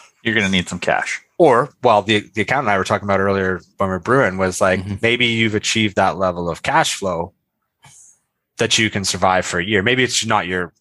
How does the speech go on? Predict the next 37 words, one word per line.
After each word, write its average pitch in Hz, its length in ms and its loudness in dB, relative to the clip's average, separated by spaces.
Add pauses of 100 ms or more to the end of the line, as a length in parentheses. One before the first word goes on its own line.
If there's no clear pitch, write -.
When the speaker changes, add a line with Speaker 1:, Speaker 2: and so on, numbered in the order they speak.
Speaker 2:
F 98 200 0
I 160 160 6
number 98 240 0
cash 90 320 0
flow, 90 180 -2
but 82 140 -8
it's 80 140 -10
enough 101 300 -2
that 98 60 -10
you 95 60 -6
can 92 80 -12
be 90 80 -8
like, 87 140 0
"Hey, 135 140 0
you 104 120 0
know 101 60 0
what? 113 160 2
I 104 140 0
can 107 160 -2
live 107 260 -2
with 98 240 -2 (280)
drawdown 98 460 2
of 87 80 -6
a 92 60 -2
thousand 98 600 -2
a 98 60 -2
month 101 220 0
in - 60 -14
my 98 80 0
portfolio. 104 580 2
Sure, 127 320 4
I'm 101 140 4
Speaker 3:
Yeah. - 120 2
Speaker 2:
okay 135 200 0
with 107 300 0
twelve 107 300 2
grand 98 360 0